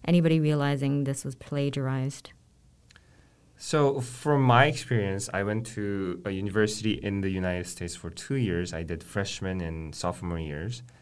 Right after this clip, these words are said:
Speaker 2: And then I transferred to a Korean university for my junior and senior years.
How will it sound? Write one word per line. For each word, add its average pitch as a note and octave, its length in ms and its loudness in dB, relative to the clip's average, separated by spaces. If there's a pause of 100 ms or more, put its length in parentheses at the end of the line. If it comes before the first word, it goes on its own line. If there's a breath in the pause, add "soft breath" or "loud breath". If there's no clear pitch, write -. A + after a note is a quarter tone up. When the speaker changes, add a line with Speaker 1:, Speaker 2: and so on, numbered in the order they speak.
(120)
Speaker 2:
And A#2+ 100 4
then C#3 80 8
I A#2 120 8
transferred G2+ 540 -2
to E2 100 -8
a D#2+ 60 -4
Korean A#2 360 2
university D2+ 640 -6
for C#2 260 -10
my B1 320 -10 (520)
junior E2 320 -4
and D2 140 -8
senior A#2 300 0
years. C2 300 -10